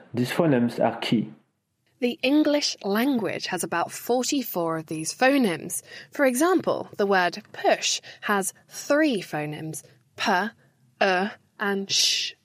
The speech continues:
Speaker 2: But it's not quite as simple as that.
Speaker 1: The p in push is pronounced slightly different than the p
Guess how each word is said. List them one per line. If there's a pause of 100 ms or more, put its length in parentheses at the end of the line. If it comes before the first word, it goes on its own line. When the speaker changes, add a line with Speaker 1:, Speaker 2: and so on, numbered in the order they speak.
(500)
Speaker 2:
But
it's
not
quite
as
simple
as
that. (320)
Speaker 1:
The
p (260)
in
push (400)
is
pronounced
slightly
different
than
the
p